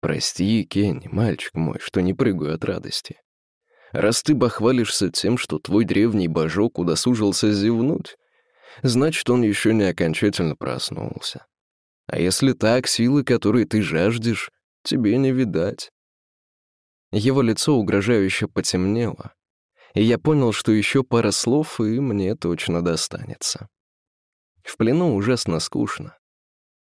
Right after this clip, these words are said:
Единственное развлечение здесь — прощупывать границы терпения своего хозяина, пока он не решится меня наказать. Я пожал плечами.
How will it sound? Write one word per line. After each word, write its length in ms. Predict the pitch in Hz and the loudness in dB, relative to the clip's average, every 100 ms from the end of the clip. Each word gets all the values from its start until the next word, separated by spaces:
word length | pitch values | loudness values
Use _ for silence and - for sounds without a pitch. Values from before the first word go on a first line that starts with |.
| - | -6
Единственное 760 | 107 120 147 160 - 120 110 104 | 0 2 2 0 2 2 4 2
развлечение 840 | 107 104 113 - 165 143 80 78 | 2 2 0 2 0 2 0 -2
здесь — 440 | 80 76 - - _ _ _ - | -2 -4 -6 -10 _ _ _ -6
прощупывать 640 | 117 113 - 156 113 101 | 0 0 2 0 2 0
границы 540 | 95 101 107 139 - 104 | 2 2 2 2 0 0
терпения 600 | - 98 - 143 90 71 | 0 -2 2 0 2 -2
своего 400 | - 98 95 95 | 0 2 4 2
хозяина, 640 | - 104 123 143 78 82 | 2 0 2 0 2 -2
пока 320 | 95 107 127 | 0 0 2
он 240 | 123 160 92 | 4 4 2
не 100 | 87 | 2
решится 480 | 98 - 147 - 90 | 0 2 0 0 0
меня 280 | 87 90 | 2 2
наказать. 680 | 85 82 90 85 71 - - _ _ _ _ _ _ _ _ _ _ - | 0 0 -2 -2 -6 -10 -14 _ _ _ _ _ _ _ _ _ _ -2
Я 180 | 139 | 0
пожал 340 | - 92 92 80 | 0 0 0 0
плечами. 640 | 78 78 - - - - | 0 -2 -2 -4 -6 -14